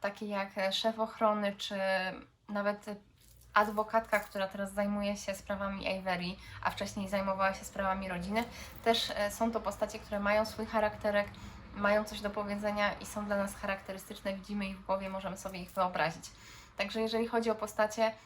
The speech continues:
bardzo dobrze zbudowana akcja, zagadka jest, e, całkiem nieźle zbudowana, otwarcie na drugi tom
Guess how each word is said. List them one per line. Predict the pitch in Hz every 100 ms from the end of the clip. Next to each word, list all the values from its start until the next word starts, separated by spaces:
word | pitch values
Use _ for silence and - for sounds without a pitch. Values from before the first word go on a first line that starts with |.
| - -
bardzo | 196 214 226
dobrze | 220 220 208
zbudowana | 214 208 214 214 214
akcja, | - 202 - 226 214 214 - - - - -
zagadka | 208 220 214 214 - 202
jest, | 196 202 -
e, | 202 202 202
całkiem | 214 214 220
nieźle | 220 214 214
zbudowana, | 214 208 220 226 233 -
otwarcie | - - 214 - 220
na | 208
drugi | 202 208 202
tom | 214 208